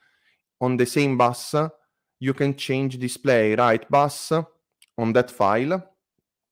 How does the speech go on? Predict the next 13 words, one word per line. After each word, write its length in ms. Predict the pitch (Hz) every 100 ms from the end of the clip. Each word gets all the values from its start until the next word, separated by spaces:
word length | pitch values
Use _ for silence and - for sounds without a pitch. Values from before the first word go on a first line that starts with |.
| _ _ _ -
In 160 | 127
this 160 | 139 131
case, 300 | 123 123 120
uh, 40 |
you 160 | 117 113
can 280 | 113 110 - _ -
change 320 | - 123 113
the 60 | 104
display, 600 | 104 - 143 147 151 151
change 440 | - 123 117 107
the 80 | 107
rate, 460 | 135 147 151 - 151
uh, 160 | 151